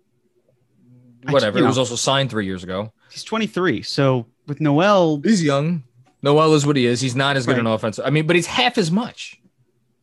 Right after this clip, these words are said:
Speaker 1: Yeah,
Speaker 2: Just
Speaker 1: but,
Speaker 2: throwing it out there. I don't
Speaker 1: but
Speaker 2: know.
Speaker 1: if the goal is to play Mitch, you know, thirty minutes a night, right? That ideally,
Speaker 2: If, if Mitch is, if Mitch is
Speaker 1: if he's
Speaker 2: indeed
Speaker 1: healthy,
Speaker 2: well, if
Speaker 1: sure.
Speaker 2: Mitch
Speaker 1: But,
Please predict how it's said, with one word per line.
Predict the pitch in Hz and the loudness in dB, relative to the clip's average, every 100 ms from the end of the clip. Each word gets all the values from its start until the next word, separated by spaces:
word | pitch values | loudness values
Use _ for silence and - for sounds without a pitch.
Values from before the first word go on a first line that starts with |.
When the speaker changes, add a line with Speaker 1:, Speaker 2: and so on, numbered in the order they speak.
| _ _ _ _ _ _ _ | _ _ _ _ _ _ _
Speaker 1:
Yeah, | 147 135 233 - | -10 -8 -4 -4
Speaker 2:
Just | 120 | -2
Speaker 1:
but, | 131 131 | 0 2
Speaker 2:
throwing | 180 | 0
it | 165 | 0
out | 165 156 | 0 -2
there. | - - - | -8 -18 -8
I | 123 | -2
don't | - | 0
Speaker 1:
but | |
Speaker 2:
know. | 87 | 0
Speaker 1:
if | |
the | 87 | -2
goal | 147 156 185 | 0 2 2
is | 185 | -2
to | 156 | -6
play | 175 156 | -2 0
Mitch, | 135 151 151 | 2 0 -2
you | - | -4
know, | 143 113 123 _ _ | -4 -4 -8 _ _
thirty | 139 143 | 0 2
minutes | 143 139 135 | 2 0 -2
a | 123 | -2
night, | 120 165 127 104 _ - _ | 0 0 -2 -6 _ -20 _
right? | 120 139 240 _ _ _ | -6 -4 -6 _ _ _
That | - 135 - | -2 -2 -2
ideally, | 123 113 117 160 196 | -6 -4 -4 -4 -2
Speaker 2:
If, | 127 110 | -2 -2
if | |
Mitch | 123 120 120 | -2 0 -2
is, | 104 - | -4 -6
if | 123 101 | -10 -6
Mitch | 104 - | -6 -2
is | |
Speaker 1:
if | 127 | 0
he's | 143 | 0
Speaker 2:
indeed | 143 | 2
Speaker 1:
healthy, | 208 220 160 | 0 2 0
Speaker 2:
well, | |
if | - | 2
Speaker 1:
sure. | 160 | 4
Speaker 2:
Mitch | 254 - - | 2 0 -2
Speaker 1:
But, | 139 - | -2 -2